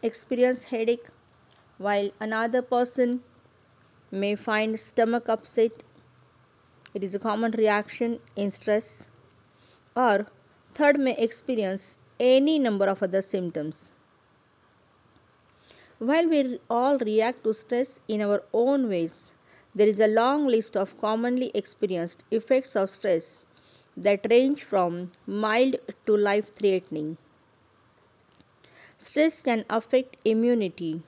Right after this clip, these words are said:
which can impact virtually all areas of health.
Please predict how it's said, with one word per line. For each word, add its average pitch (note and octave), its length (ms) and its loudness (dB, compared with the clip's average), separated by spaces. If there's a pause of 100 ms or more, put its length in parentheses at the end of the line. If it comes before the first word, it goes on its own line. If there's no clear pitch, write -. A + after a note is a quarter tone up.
(600)
which C#4+ 220 -2
can B3 180 0
impact A3 440 -2
virtually G#3+ 760 0 (120)
all A#3 360 2
areas F#3+ 380 0
of F#3+ 220 -6
health. G#3+ 360 -4